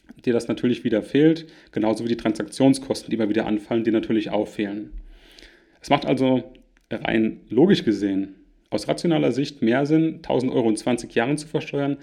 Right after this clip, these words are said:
als sie jetzt in diesem Moment zu versteuern, weil diese fünfundzwanzig Prozent Kapitalertragssteuer weiter für dich investiert bleiben und weiter an den Gewinnen beteiligt sind.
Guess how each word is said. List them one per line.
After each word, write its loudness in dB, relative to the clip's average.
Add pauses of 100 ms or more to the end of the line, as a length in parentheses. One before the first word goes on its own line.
(240)
als -4
sie -12
jetzt -2
in -2
diesem 0
Moment 2
zu -6
versteuern, -4
weil 0
diese -4
fünfundzwanzig -4
Prozent -4
Kapitalertragssteuer -4 (340)
weiter 2
für 0
dich 0
investiert 0
bleiben -4 (120)
und -2
weiter 2
an 4
den 4
Gewinnen 4
beteiligt -4
sind. -16